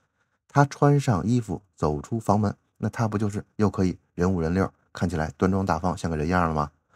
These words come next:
这就是人民呀，被他们骗得，呃，这死死的。这里我真的感觉好恶心啊！大家想一下啊，汶川地震呢，那一张著名的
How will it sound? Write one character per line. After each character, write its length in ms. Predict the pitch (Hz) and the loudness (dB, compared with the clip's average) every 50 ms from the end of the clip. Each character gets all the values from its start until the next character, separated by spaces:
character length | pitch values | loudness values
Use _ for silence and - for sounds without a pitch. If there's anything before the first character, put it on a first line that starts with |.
| _ _ _ _ _ | _ _ _ _ _
这 140 | - 107 95 | 0 0 0
就 140 | 82 87 76 | 2 0 -4
是 180 | 73 82 - - _ | -4 -4 -6 -6 _
人 240 | - 76 78 80 90 | -6 -2 0 2 2
民 200 | 104 98 90 90 | 4 4 2 2
呀， 180 | 90 90 76 _ _ _ - | 2 0 -2 _ _ _ -8
被 140 | 73 69 | -8 -6
他 160 | - - - 78 | -4 -4 -2 -2
们 120 | 78 71 - _ _ _ _ - | -2 -4 -6 _ _ _ _ -14
骗 300 | - - 98 85 78 67 | -4 -2 0 0 0 -2
得， 140 | 65 65 - _ _ - | -6 -10 -12 _ _ -12
呃， 100 | - 69 | -12 -8
这 100 | 69 69 | -8 -8
死 240 | 71 - - 87 90 | -8 -6 -6 -6 -6
死 160 | - - - - | -6 -8 -10 -8
的。 180 | - - - - _ _ _ _ _ _ _ _ _ _ _ _ _ _ - | -6 -8 -8 -8 _ _ _ _ _ _ _ _ _ _ _ _ _ _ -2
这 120 | - 113 | 0 2
里 80 | 104 101 | 4 4
我 100 | 92 - | 4 4
真 160 | - 107 113 | 2 2 2
的 80 | 101 | 2
感 140 | 90 - 67 | 0 -2 -6
觉 60 | 73 71 | -8 -8
好 160 | - - 73 | -6 -6 -4
恶 120 | 78 71 | -4 -6
心 140 | 67 - 65 | -8 -8 -10
啊！ 160 | 55 50 - _ _ _ _ _ | -10 -10 -10 _ _ _ _ _
大 100 | - 90 | -4 -2
家 80 | 90 95 | -2 -2
想 200 | - - - - | -2 -4 -8 -8
一 20 | |
下 140 | - - 60 | -8 -10 -12
啊， 120 | - - _ _ _ _ _ _ | -12 -14 _ _ _ _ _ _
汶 200 | - 90 95 78 67 | -4 -4 -4 -4 -4
川 180 | - 82 76 | -6 -6 -6
地 140 | 85 90 82 | -6 -8 -8
震 160 | - 85 73 | -6 -6 -8
呢， 100 | 65 - - _ _ _ _ _ _ _ _ _ _ _ _ _ | -8 -10 -14 _ _ _ _ _ _ _ _ _ _ _ _ _
那 100 | - 117 | 0 0
一 100 | 107 90 | 0 2
张 200 | 78 95 95 104 - | 2 0 -2 -2 -2
著 180 | - - 120 95 | -4 -4 -4 -2
名 260 | 82 82 71 73 80 | -2 -2 -4 -4 -4
的 120 | 87 - | -4 -6